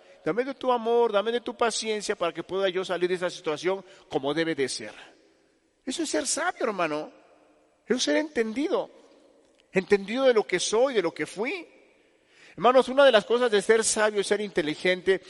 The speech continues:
es que usted sepa cómo era usted antes, que usted se conozca.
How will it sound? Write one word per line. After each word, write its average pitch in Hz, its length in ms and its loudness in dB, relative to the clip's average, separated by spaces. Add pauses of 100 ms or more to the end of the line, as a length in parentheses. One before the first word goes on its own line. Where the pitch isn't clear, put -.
(180)
es 185 140 2
que 214 80 -6
usted 214 200 2
sepa 147 540 -2 (1200)
cómo 202 260 -4
era 190 120 0
usted 151 240 -6
antes, 139 240 -6
que - 80 -12
usted 254 140 -6
se 247 120 -4
conozca. 165 540 -6